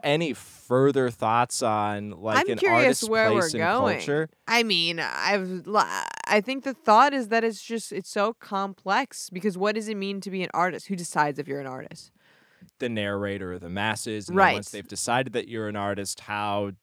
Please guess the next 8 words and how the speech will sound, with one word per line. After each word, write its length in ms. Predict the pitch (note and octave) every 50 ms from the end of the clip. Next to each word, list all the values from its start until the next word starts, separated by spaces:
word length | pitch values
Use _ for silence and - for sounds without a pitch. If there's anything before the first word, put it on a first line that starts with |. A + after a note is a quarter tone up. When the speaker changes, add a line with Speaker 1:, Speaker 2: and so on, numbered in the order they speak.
| _ - - - - -
Speaker 1:
who's 460 | - - D3+ D3 C#3+ C3+ C3 B2 -
footing 420 | - - - C3 A2+ A2+ A2 G#2 G2
the 80 | F#2+
bill? 360 | F2 - F2 C#2+ A#1 G1+ - - _ _ _ _ _ _ _ _ _ -
Speaker 2:
Yes. 500 | F#3 F3+ C#3+ - - - - - - - _ _ _ _ _ _ _ _ _ _ -
And 180 | F#3 G#3 A3
I 80 | A3+ A#3
mean, 460 | A3+ A3+ A3+ A3 G#3 G#3 G3+ G3+ F#3+